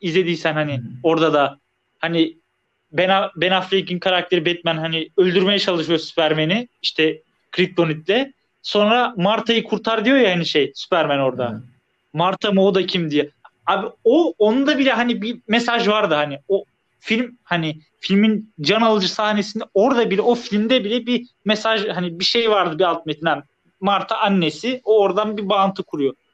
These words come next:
Speaker 1: Burada hiçbir şey yok. Bütün son ay, yani son görevi işte o kadını öldürmek olup işte Adem'le birlikte zengin hayatı yaşamak çalış-, zengin hayatı yaşamaya çalışan bir karakter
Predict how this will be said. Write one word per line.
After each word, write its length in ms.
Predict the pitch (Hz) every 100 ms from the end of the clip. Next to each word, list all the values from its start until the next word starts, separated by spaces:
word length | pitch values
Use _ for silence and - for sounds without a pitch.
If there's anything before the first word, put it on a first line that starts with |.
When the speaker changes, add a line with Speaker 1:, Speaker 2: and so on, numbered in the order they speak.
| _
Speaker 1:
Burada 160 | 175 233
hiçbir 240 | 320 -
şey 180 | 262 339
yok. 240 | 294 165 - _ _ _ _ _ _ _ _ _ -
Bütün 600 | 160 180 - 285 247 - _ _ _
son 520 | - - 247 277 - _ _ _ _ _ _ _ _ _ _ _ _ _ _ -
ay, 320 | 175 190 170 185 -
yani 220 | 185 160
son 380 | 156 - 226 254
görevi 520 | 220 202 180 185 226 -
işte 220 | - -
o 140 | 196 190
kadını 320 | 208 202 214
öldürmek 500 | 202 196 208 208 202
olup 240 | 185 185
işte 160 | - 202
Adem'le 480 | 165 175 175 185 185
birlikte 420 | 170 175 175 165
zengin 320 | 147 175 196
hayatı 420 | 160 175 175 170
yaşamak 400 | 180 175 170 170
çalış-, 360 | - 160 - - _ _ _ 151
zengin 300 | 151 165 175
hayatı 280 | 170 165
yaşamaya 300 | 170 170 175
çalışan 420 | 170 156 143 151 156
bir 80 |
karakter 500 | 185 190 160 - 214